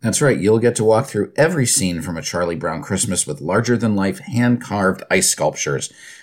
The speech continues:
Uh, ice will be presented daily at the resort between November seventeenth and January third. Uh, the attraction will feature characters from the animated holiday pr-, uh, special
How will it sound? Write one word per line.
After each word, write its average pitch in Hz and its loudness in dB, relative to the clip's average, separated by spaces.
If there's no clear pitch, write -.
Uh, 78 0
ice 117 2
will 113 2
be 110 4
presented 95 0
daily 113 2
at 92 0
the 87 0
resort 92 0
between 95 0
November 90 2
seventeenth 87 0
and 90 -2
January 85 -2
third. 123 4
Uh, - 4
the 98 4
attraction 113 2
will 95 2
feature 135 -2
characters 104 2
from 95 -4
the 92 -2
animated 101 0
holiday 104 2
pr-, - -4
uh, 87 0
special - 0